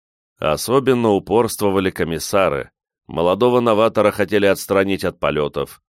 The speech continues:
даже исключили из партии. Хорошо еще, что верховное командование заступилось,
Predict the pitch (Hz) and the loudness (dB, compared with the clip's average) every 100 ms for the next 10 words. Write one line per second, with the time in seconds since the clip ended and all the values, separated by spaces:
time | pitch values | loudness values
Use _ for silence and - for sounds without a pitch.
0 | _ - 131 127 147 - 135 120 127 120 | _ 0 0 2 -2 -2 -4 -4 -2 -2
1 | 101 - 92 87 - 73 64 - _ _ | -2 0 -2 -2 -6 -8 -8 -10 _ _
2 | _ _ _ _ 71 87 90 117 110 113 | _ _ _ _ -2 -2 0 0 0 0
3 | 98 107 104 101 110 101 98 90 98 98 | 0 2 2 2 0 0 -2 0 -2 0
4 | 90 80 80 78 76 76 - 82 82 71 | -2 -2 -4 -4 -6 -8 -8 -8 -6 -6
5 | 64 - | -6 -12